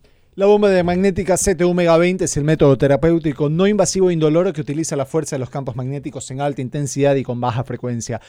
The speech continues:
Con este método podemos tratar dolores crónicos, úlceras de mala evolución, enfermedades o lesiones en la columna vertebral, como hernias y discopatías, diversas clases de lesiones deportivas y enfermedades reumáticas como la artrosis y la artritis. Cuéntanos tu caso, escríbenos en arroba perizo ecuador en Instagram, separa tu cita.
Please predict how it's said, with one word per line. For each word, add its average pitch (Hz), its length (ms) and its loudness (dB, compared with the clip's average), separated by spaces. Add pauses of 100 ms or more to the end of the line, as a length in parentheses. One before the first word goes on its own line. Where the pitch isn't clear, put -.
(200)
Con 156 80 -6
este 165 160 -2
método 175 320 4
podemos 160 280 0
tratar 175 420 0
dolores 123 320 -2
crónicos, 165 580 -2
úlceras 170 420 2
de 127 40 -4
mala 131 220 0
evolución, 123 480 -2
enfermedades 131 540 -4
o - 20 -6
lesiones 139 580 -6
en 233 140 -4
la 233 80 0
columna 165 340 -4
vertebral, 147 540 2 (260)
como 151 300 0
hernias 160 280 -8
y 147 40 -8
discopatías, 135 760 -10
diversas 160 560 -2
clases 151 320 -6
de 123 60 -8
lesiones 123 340 -6
deportivas 151 600 2 (200)
y - 60 -6
enfermedades 127 440 -2
reumáticas 135 580 -2
como 160 240 2
la 139 100 2
artrosis 143 540 -4
y 151 60 0
la 135 100 0
artritis. 120 560 -10 (240)
Cuéntanos 151 360 -2
tu 147 120 -12
caso, 170 240 0
escríbenos 160 560 0
en 131 100 -4
arroba 143 380 2
perizo 151 320 -8
ecuador 147 220 -4
en 151 80 -10
Instagram, 156 460 -6
separa 139 400 -6
tu 135 120 -16
cita. 165 420 -4